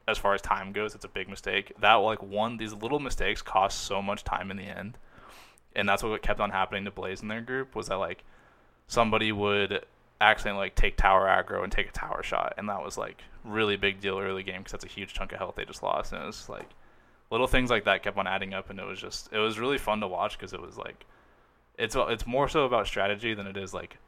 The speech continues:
mechanics in the game 'cause it's, you're just playing bots, like, who cares? But it, so it came down to a lot more about strategy, and it was, like,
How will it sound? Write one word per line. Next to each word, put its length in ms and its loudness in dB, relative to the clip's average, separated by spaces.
mechanics 480 -6
in 60 -6
the 60 -10
game 320 -10
'cause 160 -12
it's, 140 -12
you're 100 -12
just 180 -10
playing 200 -6
bots, 340 -4
like, 120 -10
who 80 -14
cares? 260 -8
But 140 -4
it, 140 -6
so 120 -2
it 120 -4
came 160 -2
down 100 2
to 80 0
a 40 0
lot 200 2
more 180 -4
about 220 -6
strategy, 460 -6
and 80 -6
it 40 -6
was, 140 -10
like, 160 -6